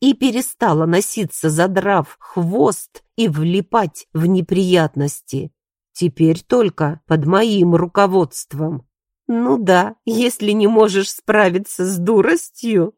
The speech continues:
ее надо подчинить и возглавить», хихикнула Феня. «Я буду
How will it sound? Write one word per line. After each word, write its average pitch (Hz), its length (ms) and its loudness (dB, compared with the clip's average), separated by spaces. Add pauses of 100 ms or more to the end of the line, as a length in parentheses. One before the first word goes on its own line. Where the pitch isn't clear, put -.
ее 214 500 2
надо 190 340 2
подчинить 196 1000 -4 (160)
и 349 220 4
возглавить», 151 1300 -2 (260)
хихикнула 170 800 0
Феня. 160 520 -2 (160)
«Я 240 200 -4
буду 233 340 -6